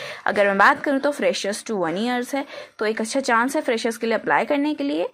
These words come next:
और वहीं सैलरी की बात करूँ तो वन पॉइंट फ़ाइव मिनिमम और मैक्सिमम फ़ोर पॉइंट फ़ाइव लाख है per year। लोकेशन आपकी रहेगी बेंगलोर,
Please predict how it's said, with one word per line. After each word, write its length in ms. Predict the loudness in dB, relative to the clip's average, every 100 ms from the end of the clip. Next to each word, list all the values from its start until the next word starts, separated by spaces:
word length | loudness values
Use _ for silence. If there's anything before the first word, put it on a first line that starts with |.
| -12 -20 -4
और 120 | 0 2
वहीं 180 | 0 2
सैलरी 360 | 2 2 0
की 100 | 0
बात 240 | 2 0 0
करूँ 180 | -2
तो 140 | 2 2
वन 220 | 2 2
पॉइंट 300 | 0 -2 -2 -4
फ़ाइव 360 | 0 0 0 -6 -18 -20 -8
मिनिमम 400 | -2 2 2 4
और 80 | 4
मैक्सिमम 420 | 2 0 0 -2 0
फ़ोर 260 | 2 0
पॉइंट 300 | 2 0 0
फ़ाइव 360 | 0 0 0 0
लाख 320 | 0 0 0
है 140 | -2 -2 0
per 180 | 2 2 -2 -4
year। 280 | 0 -2 -4 -12 -18 -18 -14 0
लोकेशन 720 | 2 2 0 0 0 -2 2
आपकी 280 | 0 0 -2
रहेगी 340 | 0 0 -2
बेंगलोर, 720 | 0 0 0 0 2 2 0